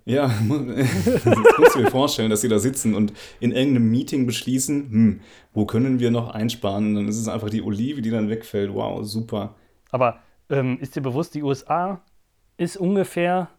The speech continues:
Speaker 2: also wenn du jetzt die U S A nimmst, die stellen ungefähr die sechs Prozent der Gesamtbevölkerung. Also sechs Prozent der Gesamtbevölkerung sind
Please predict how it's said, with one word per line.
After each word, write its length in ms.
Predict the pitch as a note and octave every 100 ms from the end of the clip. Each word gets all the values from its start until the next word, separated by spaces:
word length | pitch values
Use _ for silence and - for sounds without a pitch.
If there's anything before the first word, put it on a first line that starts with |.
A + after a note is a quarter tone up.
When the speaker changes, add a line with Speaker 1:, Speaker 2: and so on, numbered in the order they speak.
| _
Speaker 2:
also 200 | C#3 B2+
wenn 120 | B2+ C#3
du 80 |
jetzt 340 | C3+ C3 - C3+
die 80 | D3
U 80 |
S 140 | C#3+ C3+
A 240 | D3 F3+
nimmst, 400 | F#3+ G#3+ - - -
die 80 | D3+
stellen 340 | - E3 F3
ungefähr 560 | F3+ E3+ E3 E3 E3 D#3+
die 460 | C#3+ C3+ C3+ C#3+ D3+
sechs 300 | C#3+ E3+ -
Prozent 560 | D#3+ - D#3+ E3 -
der 80 | D3
Gesamtbevölkerung. 840 | C3 C3 C3+ A2+ B2 A#2 A#2+ A2 - -
Also 160 | A#2+
sechs 160 | C#3+ -
Prozent 320 | E3 E3 D3+
der 60 | B2
Gesamtbevölkerung 680 | B2 E3 D3+ D#3 D3 C#3+
sind 280 | C3 C3+ -